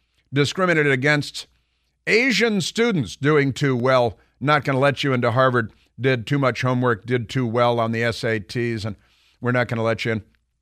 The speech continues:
So Mayor Wu of Boston invited only, and listen to this,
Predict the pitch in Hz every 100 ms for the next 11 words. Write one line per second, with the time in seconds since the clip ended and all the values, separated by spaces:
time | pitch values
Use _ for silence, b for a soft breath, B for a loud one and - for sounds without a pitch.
0 | _ _ - - 151 139 131 180 208 170
1 | 147 202 180 156 165 - _ _ _ _
2 | _ 131 139 120 156 165 160 156 139 127
3 | 139 139 143 143 143 135 - b 143 165
4 | 180 175 160 127 -